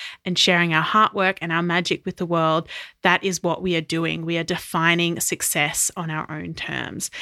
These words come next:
And so, when I say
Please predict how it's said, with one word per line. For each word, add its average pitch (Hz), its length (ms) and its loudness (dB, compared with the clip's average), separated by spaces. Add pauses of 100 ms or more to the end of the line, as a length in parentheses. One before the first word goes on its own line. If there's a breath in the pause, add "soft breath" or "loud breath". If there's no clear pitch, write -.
(200 loud breath)
And 196 180 2
so, 214 680 6 (800)
when 208 200 4
I 208 140 6
say 202 760 4